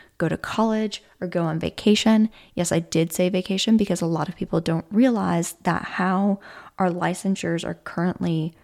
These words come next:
done. I was gonna say written, but if I have a client, so I am only licensed in South Carolina and my state is not part of scipac, so I can't practice in the scipac states yet.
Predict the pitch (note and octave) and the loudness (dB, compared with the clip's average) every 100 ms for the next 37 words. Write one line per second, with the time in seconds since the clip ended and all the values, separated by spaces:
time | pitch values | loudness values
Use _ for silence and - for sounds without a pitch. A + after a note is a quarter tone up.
0 | _ _ _ _ _ _ _ _ - F3 | _ _ _ _ _ _ _ _ -6 0
1 | F3 D3 F3+ - - E3+ D#3+ D3 D#3+ D#3 | 0 0 -2 -4 -4 0 0 0 0 0
2 | D#3 D#3+ E3+ D3+ - - - - G3+ F#3 | 2 2 4 2 0 -20 -20 0 4 4
3 | - - F#3+ G#3 B3 B3 F#3+ E3+ - F#3 | 2 2 4 6 4 4 4 2 2 0
4 | F3+ F3+ G#3 F#3 F3 E3 E3 F3 F3+ E3+ | 4 6 6 6 4 4 0 -2 -2 -2
5 | - E3+ F3 E3 E3 D#3+ - E3 E3+ E3+ | -4 -4 -2 0 0 -2 0 2 4 4
6 | F3 F3+ F3+ - _ - - G3+ F#3 - | 2 2 0 -4 _ -10 2 4 4 0
7 | F3 E3 - - - E3+ - C#4+ A#3 G#3 | -2 -2 -2 -4 -4 0 2 2 2 -2
8 | - - E3+ F3 E3+ - F3+ - - - | 0 0 2 2 -2 -2 -4 -4 -8 -6
9 | - F3+ - - F3 D#3+ E3 - - - | -4 -4 -4 -2 0 0 -2 -4 -6 -8
10 | - - - - - - F#3+ E3+ - | -10 -8 -8 -10 -12 -12 -6 -6 -8